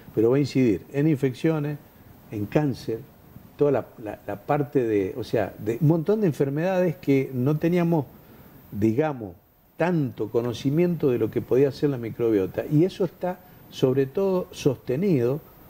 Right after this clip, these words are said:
por una, por, por la leche materna, porque la leche materna en realidad es un trasplante de célula madre. Cada vez que la mamá le da la teta, le está dando, aparte de lo nutritivo, lo inmunológico, células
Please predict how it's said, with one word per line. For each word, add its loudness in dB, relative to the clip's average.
por 0
una, 0
por, 2
por 2
la 0
leche -2
materna, 0
porque -2
la 0
leche 2
materna 0
en 2
realidad 2
es 0
un 2
trasplante -2
de 2
célula 0
madre. -4
Cada 4
vez 0
que 0
la -2
mamá 0
le 4
da 0
la 0
teta, 0
le 0
está -2
dando, -2
aparte 2
de 0
lo 0
nutritivo, 0
lo 0
inmunológico, 0
células 0